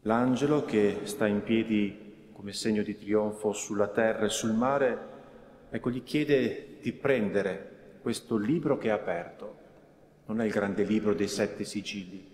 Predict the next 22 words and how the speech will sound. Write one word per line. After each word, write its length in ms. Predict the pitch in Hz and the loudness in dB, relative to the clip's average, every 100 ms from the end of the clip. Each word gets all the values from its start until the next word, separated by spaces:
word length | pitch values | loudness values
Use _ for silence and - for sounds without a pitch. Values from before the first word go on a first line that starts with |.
| - - - - - | -20 -20 -20 -20 -2
è 100 | 127 | 2
un 80 | |
altro 240 | 139 151 135 | 2 2 2
libricino. 760 | 110 107 107 - 101 90 90 - - - - - - - - - | 2 2 0 -2 -4 -6 -10 -14 -20 -20 -20 -20 -20 -20 -20 -8
Sono 200 | - 127 | 0 2
i 60 | |
Vangeli. 560 | 113 113 107 90 82 80 - - - - - - _ - _ | 2 0 0 -2 -4 -8 -16 -20 -20 -20 -20 -20 _ -20 _
Infatti 340 | 117 - 113 - | -6 -2 -2 -4
sappiamo 460 | 101 - 110 104 | -4 2 2 2
che 400 | - 101 98 - - - - - | 2 0 0 -10 -16 -20 -20 -20
quelle 220 | - 110 104 | -4 0 2
poche 320 | - 113 107 | 2 -2 -2
pagine 600 | - 117 117 110 104 98 - | 0 0 0 -2 -2 -4 -8
possono 300 | - 104 110 | -6 -4 0
essere 240 | 107 - 101 | -2 -2 -8
contenute, 520 | 104 107 107 131 110 | -8 -6 -4 -4 -8
lo 80 | 87 | -10
vediamo 460 | 101 104 117 101 | -8 -4 -4 -4
anche 300 | 98 98 95 | -6 -6 -10
in 120 | 95 | -16
piccoli 500 | - 113 - 104 98 87 - - - - - - - - | -14 -12 -2 -2 -4 -12 -18 -20 -20 -20 -20 -20 -20 -8
libricini. 920 | 101 95 101 - 135 95 90 - | -4 -2 -4 -2 -2 -2 -4 -8